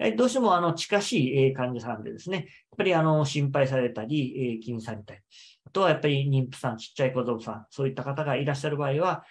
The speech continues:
えー、やはり、まあ、その患者さん自身が、えー、気にされますね。あの、自分、こう、大丈夫なのかっていうふうに気にされます。えー、まあ、これも添付文書とかにも書いてありますけれども、まあ、最初の三日間はですね、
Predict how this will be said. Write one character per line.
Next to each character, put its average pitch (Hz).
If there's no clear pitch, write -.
え 127
ー、 127
や 139
は 170
り、 170
ま 170
あ、 151
そ 170
の 160
患 180
者 185
さ 214
ん 214
自 214
身 269
が、 123
え 120
ー、 -
気 156
に 147
さ 139
れ 135
ま 147
す 135
ね。 139
あ 139
の、 135
自 127
分、 127
こ 131
う、 -
大 127
丈 135
夫 135
な 151
の 147
か 202
っ 208
て 147
い 123
う -
ふ 113
う -
に 113
気 117
に 110
さ 110
れ -
ま 135
す。 -
え 131
ー、 127
ま 175
あ、 -
こ 208
れ 220
も 214
添 180
付 180
文 202
書 202
と -
か 160
に 143
も 117
書 123
い 120
て 127
あ 127
り 131
ま 226
す 220
け -
れ 139
ど 151
も、 170
ま -
あ、 -
最 175
初 202
の 202
三 165
日 226
間 254
は 117
で -
す -
ね、 185